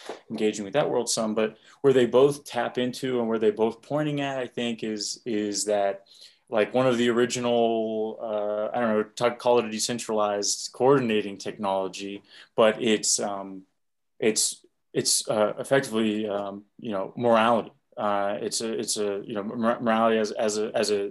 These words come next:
as a decentralized hu-, yeah, human coordination mechanism. Uh, and, um, what the industrial age has, has brought with it is sort of a bunch of groups that were, like, locally moral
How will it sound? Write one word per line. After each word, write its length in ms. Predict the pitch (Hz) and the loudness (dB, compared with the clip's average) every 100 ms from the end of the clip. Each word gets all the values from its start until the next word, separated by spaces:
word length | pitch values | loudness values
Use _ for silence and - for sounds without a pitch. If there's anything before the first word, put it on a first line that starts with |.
| 117 | -2
as 160 | 107 | -2
a 140 | 101 95 - _ - - - | -2 -4 -10 _ -20 -20 -6
decentralized 560 | 120 - 123 120 104 - | -2 0 2 2 0 0
hu-, 160 | 139 139 | -2 -2
yeah, 160 | 104 | -6
human 380 | - - 160 139 | -6 0 2 2
coordination 560 | - 107 98 95 - 90 | 0 -6 -6 -10 -12 -14
mechanism. 420 | 87 - - - _ | -18 -20 -20 -20 _
Uh, 260 | 113 101 98 - - - - - | -8 -6 -6 -10 -20 -20 -16 -4
and, 640 | 110 107 104 104 104 101 - _ _ _ - | 0 0 0 -2 -4 -6 -14 _ _ _ -6
um, 520 | 104 101 98 98 95 _ - | -2 0 0 -4 -12 _ -14
what 520 | 107 110 113 110 - _ _ _ | 0 6 6 6 0 _ _ _
the 240 | 127 117 110 | -4 0 2
industrial 640 | 107 117 117 - 110 107 113 | 4 4 2 -2 0 0 0
age 540 | 110 113 113 113 110 | 0 0 -2 -4 -6
has, 360 | 110 107 101 - | -4 -4 -6 -8
has 140 | 107 98 | -8 -6
brought 260 | 110 104 | -4 0
with 340 | 123 147 160 156 | 2 0 -2 0
it 220 | 123 120 _ | -2 -2 _
is 600 | 117 104 104 104 98 - | -2 0 0 -2 -4 -6
sort 300 | 113 107 104 | -2 0 0
of 320 | 104 101 101 _ _ - | -2 -4 -6 _ _ -10
a 60 | 110 | -2
bunch 240 | 123 117 | -2 -2
of 80 | 113 | 0
groups 340 | 120 120 120 | 2 2 2
that 160 | 117 107 | -2 -2
were, 120 | 107 | -2
like, 200 | 104 107 | -4 -2
locally 400 | 110 113 113 104 | -2 -2 -4 -6
moral 640 | 101 139 147 147 143 139 | -4 0 2 2 0 -4